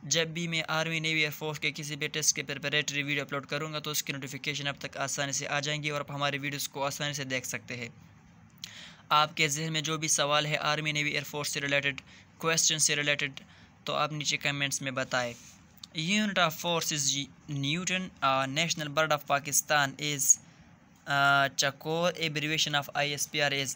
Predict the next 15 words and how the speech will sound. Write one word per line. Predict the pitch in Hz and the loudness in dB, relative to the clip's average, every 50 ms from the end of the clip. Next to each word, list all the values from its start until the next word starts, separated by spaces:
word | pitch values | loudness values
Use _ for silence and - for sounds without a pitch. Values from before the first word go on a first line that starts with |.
| - 151 160 | -4 -4 -4
Inter | 165 165 156 - 156 143 - - | -4 -2 -2 -2 -2 0 2 2
Services | - 156 151 151 151 147 - 151 147 - - - 156 | 4 4 2 2 2 0 0 0 0 -2 -2 0 0
Public | 151 143 143 143 139 135 135 | 0 0 0 -4 -2 -2 0
Relations, | 135 147 165 170 - - 160 156 151 - - 147 | 2 2 2 2 2 2 0 0 -2 0 -2 -2
abbreviation | 143 143 139 143 143 151 147 - 147 143 143 | -4 -2 -2 0 0 2 2 2 2 0 -2
of | 139 - - - 143 | -2 -4 -4 -4 -4
एलपीजी, | 135 131 - 143 139 135 143 131 123 127 - - - - - - - - 165 | -4 -2 -4 -4 -2 0 0 0 0 -4 -8 -18 -20 -20 -20 -20 -16 -6 -2
liquefied | 139 143 143 - - 147 143 - 160 151 156 147 147 | 0 0 0 0 -2 -6 -4 0 2 2 2 2 0
petroleum | - 147 143 - 156 151 143 135 135 135 123 | -4 -6 -4 -4 -6 -4 -4 -4 -4 -4 -4
gas। | 131 123 - - - - - - - - - | -4 -2 -2 -4 -6 -8 -18 -18 -20 -16 -8
तो | - 165 | -6 -4
ये | 160 165 175 175 - 165 170 | -2 -2 0 0 2 4 4
आज | 170 160 - | 4 4 2
के | - 170 | 2 0
वो | 160 160 180 | -2 -2 -2